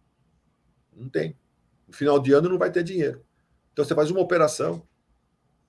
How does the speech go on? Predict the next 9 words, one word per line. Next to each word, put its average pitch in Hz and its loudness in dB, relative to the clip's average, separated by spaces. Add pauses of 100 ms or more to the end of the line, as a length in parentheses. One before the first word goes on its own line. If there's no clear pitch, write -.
(160)
em, 101 -14
a - -20
cada 117 -4
seis 110 -4
meses, 160 -2
a - -20
cada 113 -4
três 110 -6
meses. - -6